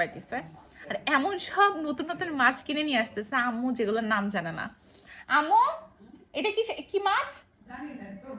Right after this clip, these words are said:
Speaker 1: <laughs> এটা হচ্ছে আম্মু নিজেও জানে না,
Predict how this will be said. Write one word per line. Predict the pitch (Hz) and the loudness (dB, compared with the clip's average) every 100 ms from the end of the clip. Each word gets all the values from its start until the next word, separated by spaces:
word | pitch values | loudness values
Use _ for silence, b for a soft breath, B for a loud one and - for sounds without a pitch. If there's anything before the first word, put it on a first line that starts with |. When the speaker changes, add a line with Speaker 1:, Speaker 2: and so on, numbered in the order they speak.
| - | -10
Speaker 1:
<laughs> | - - 523 415 359 622 740 - 740 - - 659 679 - B B 466 - 339 | -8 4 8 8 4 -2 -6 -8 -12 -12 -12 -10 -8 -6 B B -4 -2 4
এটা | 330 339 | 6 6
হচ্ছে | 294 - 277 | 4 4 4
আম্মু | 269 285 277 | 4 2 4
নিজেও | 254 277 262 | 6 4 6
জানে | 247 220 | 4 2
না, | 240 | -2